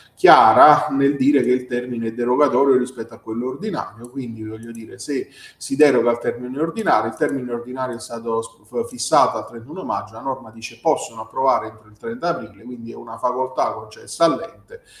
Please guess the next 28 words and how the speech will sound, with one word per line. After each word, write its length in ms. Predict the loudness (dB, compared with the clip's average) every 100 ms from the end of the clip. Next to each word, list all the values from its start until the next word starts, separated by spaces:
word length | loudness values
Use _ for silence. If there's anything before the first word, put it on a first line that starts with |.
| -20 -6
che 160 | -2 0
può 160 | 2
essere 400 | 0 0 -2 -4
ben 460 | 0 2 2 0 -2
derogata 680 | 0 2 0 -4 -6 -8 -10
in 320 | -10 -8 -10
vista 320 | -8 -10 -8 -8
dell'applicazione 760 | -8 -6 -6 -4 -6 -10 -14
del 180 | -14 -14
termine 420 | -16 -18 -16 -18 -18
più 140 | -18
ampio. 320 | -18 -20 _ -2
Comunque, 480 | -2 -2 -8 -16 -20 _ -20 -20 -4
eh, 680 | 2 4 4 2 2 0 4
vi 80 | 6
auguro 380 | 8 6 4
un 60 | 2
buon 160 | 2 2
proseguimento 680 | 0 -2 -2 -2 -2 -2
di 140 | -2 0
giornata, 840 | 0 2 4 4 2 -2 -6 -12
vi 420 | -8 -6 -4 -4
aspetto 400 | -4 -4 -6 -4
domani 440 | 0 0 -2 -6 -12
per 120 | -8
la 80 | -8
nostra 280 | -8 -8 -8
rassegna 380 | -8 -12 -20